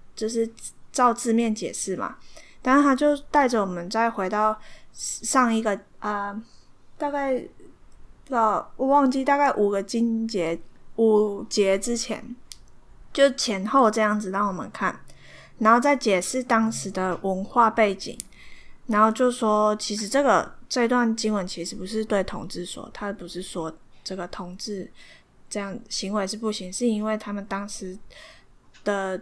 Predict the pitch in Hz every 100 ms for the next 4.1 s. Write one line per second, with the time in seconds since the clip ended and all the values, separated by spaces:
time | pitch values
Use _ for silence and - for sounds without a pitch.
0 | - _ _ - 202 185 185 - 208 190
1 | 208 208 196 202 190 190 214 180 156 165
2 | 156 196 - 190 180 185 - - - -
3 | - - - 196 190 - 214 190 - 190